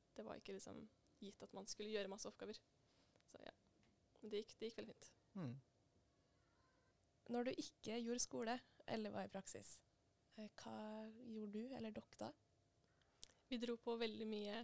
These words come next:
Speaker 1: turer. Som at vi alle var internasjonale studenter, så var det veldig mange som hadde lyst til å reise. Så vi dro på både sånn roadtrips og overnattingsturer, og vi dro liksom og besøkte mange ulike byer og steder, og ja, liksom kjente natur, eh,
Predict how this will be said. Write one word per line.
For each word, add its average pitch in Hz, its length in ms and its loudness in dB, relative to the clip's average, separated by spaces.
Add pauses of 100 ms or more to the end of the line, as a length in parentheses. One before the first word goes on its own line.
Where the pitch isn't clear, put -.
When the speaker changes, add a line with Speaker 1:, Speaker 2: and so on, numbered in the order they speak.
Speaker 1:
turer. 254 260 4 (600)
Som 220 220 2
at 220 80 -2
vi 214 100 6
alle 202 160 4
var 196 240 4
internasjonale 196 640 -4
studenter, 202 340 0
så 226 60 2
var 208 80 2
det 202 80 0
veldig 202 160 0
mange 196 160 -2
som 190 80 -6
hadde 190 140 -2
lyst - 160 2
til - 40 0
å 202 40 2
reise. - 240 0 (260)
Så - 140 -2
vi 226 100 0
dro 220 160 0
på 202 220 -4 (160)
både 202 320 -2
sånn 190 240 -8
roadtrips 202 500 -6
og - 80 -6
overnattingsturer, 202 800 -6
og 196 100 -4
vi 196 140 -4
dro 202 140 -2 (880)
liksom 214 240 -4
og - 20 -6
besøkte 202 320 -4
mange 196 240 -4
ulike 202 160 -4
byer 202 300 -2
og - 40 -8
steder, 202 380 0
og 196 220 -4 (580)
ja, 190 160 -4
liksom - 240 -8
kjente 196 400 -4 (240)
natur, 214 480 -8
eh, - 320 -8